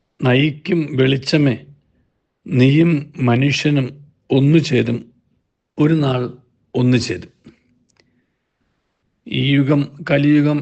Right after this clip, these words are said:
എന്നുള്ള പാട്ട് അവസാനിക്കുന്ന അങ്ങനെയാണ്. ഈ പ്രകൃതിയെ നിത്യമായി നയിക്കുന്ന ഒരു വെളിച്ചമുണ്ട്, അത് നിത്യവെളിച്ചവുമാണ്. ആ നിത്യവെളിച്ചത്തിൽ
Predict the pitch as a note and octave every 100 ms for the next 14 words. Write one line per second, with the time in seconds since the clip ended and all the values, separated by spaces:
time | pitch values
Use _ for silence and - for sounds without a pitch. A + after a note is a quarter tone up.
0 | D3 C#3 C#3 C#3 C3+ C#3 - - B2 A#2
1 | C#3 C3 - _ _ _ _ _ _ _
2 | _ C3 B2+ C3 C3+ C#3 C#3 B2+ C3 A#2+
3 | E2+ - _ _ _ _ _ _ _ _
4 | _ _ _ _ _ _ _ C3 A2 B2+
5 | C3+ D3 D3+ F3 F3 E3+ E3+ _ _ D#3+
6 | - E3 E3 E3+ E3+ D#3 D3+ C#3+ D#3+ E3
7 | D#3 - _ _ _ _ _ _ _ _
8 | _ _ _ _ D#3 D#3 C#3 C3 - D#3
9 | A2 - - _ _ _ _ _ _ _
10 | _ _ _ _ _ _ _ - B2 D3+
11 | D#3+ - _ C#3+ C#3+ - - A3 E3 C#3
12 | - D3+ C#3+ F#2 - _ _ _ _ _
13 | _ _ _ _ - A#2 D3 C3+ - G3+
14 | E3+ D#3+ E3+ C#3+ E3+